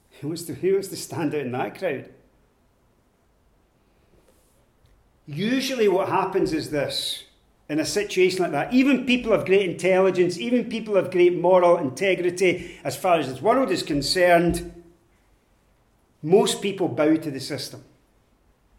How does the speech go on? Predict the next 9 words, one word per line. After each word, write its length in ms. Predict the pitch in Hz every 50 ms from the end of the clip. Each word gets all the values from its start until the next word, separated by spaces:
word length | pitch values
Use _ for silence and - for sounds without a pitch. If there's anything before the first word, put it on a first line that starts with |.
| _ _ _ _ _ _ _ _ _ _ _ _ _ _ _ _ _ _
We 100 | - 208
see 200 | 190 - 185 156
it 80 | - 143
in 60 | 151
our 120 | 175 196
day. 220 | 190 160 139 113 - - - - _ _ _ _ _ _ _ _ _ _ _ _ _ _ _ _ _ _ _ _ _ _ _ _ _ _ _ _ _ _ _ _ _ _ _ _ _ _ _ _ -
The 220 | 151 170 175 170
dissenting 720 | 165 180 - - - 226 247 262 247 247 - 233 202 170 147
voices 960 | - 175 190 196 196 190 180 - - 214 202 196 196 - - - - - -